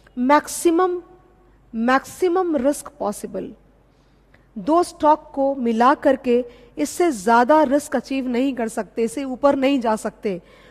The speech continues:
और ये फॉर्मूला से लगा के आपका आएगा कि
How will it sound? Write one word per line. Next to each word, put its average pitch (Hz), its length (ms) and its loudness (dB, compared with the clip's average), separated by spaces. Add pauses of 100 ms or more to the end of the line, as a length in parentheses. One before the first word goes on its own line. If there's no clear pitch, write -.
(200)
और - 200 2 (180)
ये 285 260 4
फॉर्मूला 285 500 4
से 247 220 0
लगा 226 240 2
के 233 140 -2
आपका 214 300 -4
आएगा 208 540 0 (840)
कि 311 160 2